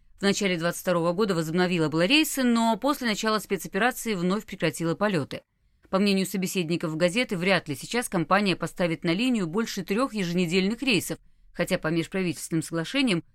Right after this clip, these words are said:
их может быть и семь. Между тем в Росавиации, и тут «Ведомости» тоже ссылаются на источник, вовсе не уверены, что вьетнамский перевозчик в ближайшее время вновь полетит в Россию,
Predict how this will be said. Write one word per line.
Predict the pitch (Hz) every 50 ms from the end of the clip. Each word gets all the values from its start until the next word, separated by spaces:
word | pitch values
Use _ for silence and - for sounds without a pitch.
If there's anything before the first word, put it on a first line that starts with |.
| _ _ -
их | 285 320 - -
может | 262 294 262 262 185
быть | 139 151 196 196 - - _ _ _
и | - 247
семь. | 233 - - 147 143 131 - - - - - - - - - _ _ _ -
Между | 226 269 294 - 294
тем | - 349 349 320 277
в | 226
Росавиации, | 247 285 294 - 277 247 233 208 165 147 139 - - - - 147 147 151
и |
тут | 143 240 254 226
«Ведомости» | 196 214 214 185 190 196 185 - 202
тоже | 190 - 190 156 143 131
ссылаются | - - 170 160 165 156 147 143 - 147 151
на | 151 156
источник, | 147 - - 294 302 - - 185 - - _ _ _ _ -
вовсе | 185 180 196 190 - - 202 190 - -
не | - 196 202
уверены, | 220 226 226 233 208 170 151 156
что | 147 - - 156
вьетнамский | 147 170 - - 185 170 156 - - 156
перевозчик | - 165 180 190 262 302 - 285 220
в | 170 143
ближайшее | 151 170 170 160 220 262 269 - - 196 175
время | 175 214 226 220 190
вновь | 156 170 196 214 202
полетит | - 202 180 180 - 196 170 -
в | 160
Россию, | 196 226 247 - - 180 160 143 127 -